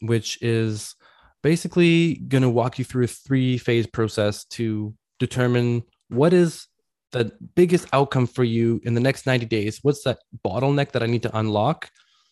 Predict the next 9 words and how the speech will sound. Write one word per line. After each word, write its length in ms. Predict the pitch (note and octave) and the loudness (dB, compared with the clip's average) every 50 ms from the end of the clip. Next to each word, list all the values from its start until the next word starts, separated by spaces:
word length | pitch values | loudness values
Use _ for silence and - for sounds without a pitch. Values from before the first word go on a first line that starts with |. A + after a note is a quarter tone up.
| _ _ _ _ | _ _ _ _
that's 200 | - A#2 A2+ A2 | 0 0 0 0
gonna, 380 | - B2+ A#2+ A2+ G#2+ G#2+ G2 G2+ _ _ _ | 0 0 0 0 0 -2 -2 -6 _ _ _
you 100 | - A#2 | -8 -6
know, 280 | G#2+ F#2+ G#2+ A2 _ _ _ _ _ | -6 -6 -6 -8 _ _ _ _ _
propel 340 | - D3 C3 - C#3+ D#3 E3 | 0 0 0 2 2 2 4
me 120 | E3+ E3 | 4 2
towards 360 | - - C#3 B2+ B2+ B2+ B2 A2 | 2 0 0 2 2 2 2 0
my 160 | A2+ G2+ G#2 | 0 -4 -2
vision? 540 | G2+ C3+ D#3+ E3+ C3+ A2 G2+ G#2+ B2 B2+ | 0 2 2 2 2 2 0 -2 -4 -6